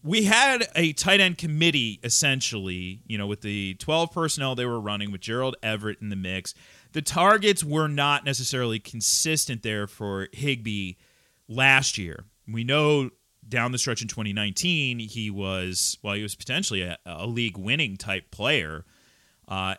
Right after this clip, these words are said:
so we know his ceiling. Now, Stafford can help tap into that. I don't have Higbee as anything more than a three for thirty-two guy. Listening to this series, you probably know what three, th-, three for thirty-two is. It's when you catch three balls for about thirty-two yards and you're a tight end.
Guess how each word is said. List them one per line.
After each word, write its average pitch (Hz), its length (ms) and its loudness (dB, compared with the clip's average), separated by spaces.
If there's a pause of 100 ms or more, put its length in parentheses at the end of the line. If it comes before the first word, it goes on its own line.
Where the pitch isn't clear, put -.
so 143 200 0
we 131 120 0
know 160 200 6
his 98 100 4
ceiling. - 360 4 (1080)
Now, 147 220 4
Stafford 165 880 6 (460)
can 151 220 2
help 156 360 6
tap 135 380 4
into 135 300 0
that. 82 240 -10 (680)
I 220 160 8
don't 285 320 6
have 254 340 6
Higbee 226 480 4
as 185 160 6
anything 208 460 4
more 185 240 6
than 165 120 0
a 165 80 2
three 165 220 0
for 160 160 -2
thirty-two 143 540 0
guy. 160 480 6 (360)
Listening 147 400 0
to 175 120 -2
this 160 160 2
series, 196 360 4
you 139 60 0
probably 143 400 4
know 143 120 2
what 139 140 0
three, 135 180 0
th-, 123 180 -6
three 185 260 4
for 175 140 0
thirty-two 151 560 2
is. 156 320 4
It's 120 120 -6
when 131 140 -2
you 123 80 -4
catch 123 320 -2
three 120 240 -2
balls 98 320 -2
for 101 300 -6
about 92 320 -6
thirty-two 92 380 -8
yards 82 320 -8
and 85 100 -16
you're 85 80 -12
a 82 40 -14
tight 85 300 -6
end. 92 280 -6